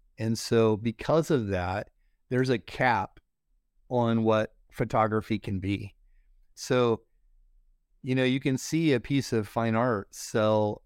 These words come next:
at one of the auction houses for a hundred million dollars or, or more than that even, but you're never gonna see a photograph selling for that. Photographs have, like, a ceiling on what the fine art world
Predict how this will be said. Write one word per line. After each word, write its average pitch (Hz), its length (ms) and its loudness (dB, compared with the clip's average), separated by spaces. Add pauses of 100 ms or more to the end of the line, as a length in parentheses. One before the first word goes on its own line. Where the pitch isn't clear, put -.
at 101 360 -4 (180)
one 117 160 -4
of 113 60 0
the 107 80 0
auction 113 280 -2
houses 101 480 -2
for 98 380 -10
a 113 80 -2
hundred 107 420 0
million 104 320 0
dollars 95 520 0
or, 107 220 -2
or 120 160 0
more 127 320 2
than 95 160 -2
that 90 200 -6
even, 92 380 -10 (760)
but 123 160 2
you're 120 240 2
never 147 300 0
gonna 117 180 0
see 110 300 0
a 101 60 0
photograph 104 540 -2
selling 95 360 -6
for - 200 -14
that. - 180 -16 (600)
Photographs 135 540 0
have, 113 260 0
like, 104 280 0
a 104 240 -4
ceiling 104 580 -6 (160)
on 113 280 0
what 110 240 2 (640)
the 117 140 -2
fine 127 300 0
art 123 200 0
world 110 500 0